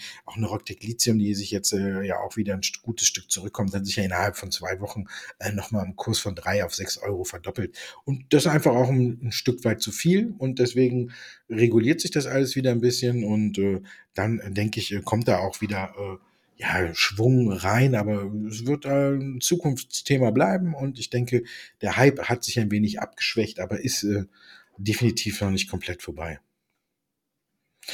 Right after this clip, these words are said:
Und dann kommen wir zu Teil drei. Reisebranche bereist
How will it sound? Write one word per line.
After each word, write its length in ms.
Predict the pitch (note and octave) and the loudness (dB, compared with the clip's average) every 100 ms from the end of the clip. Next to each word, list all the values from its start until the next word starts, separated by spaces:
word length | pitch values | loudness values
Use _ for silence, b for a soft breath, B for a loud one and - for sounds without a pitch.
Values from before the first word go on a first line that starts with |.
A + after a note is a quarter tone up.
| B B B B B - | B B B B B 2
Und 360 | A#2+ A#2 G2+ | 2 2 2
dann 200 | A2 A2 | 2 2
kommen 160 | A#2+ B2+ | 2 2
wir 80 | A#2+ | 2
zu 200 | B2 G#2+ | -2 -4
Teil 380 | A2+ B2 A#2+ | 2 4 4
drei. 380 | A#2 A2+ E3 A2 | 4 0 0 -4
Reisebranche 800 | F#2 C#3+ G3 B2+ G2 G2+ G2 G2 | 0 2 2 2 0 -2 -4 -6
bereist 760 | F2+ G#2 G2+ D3 F#3 - - | -4 -2 2 2 2 -2 -10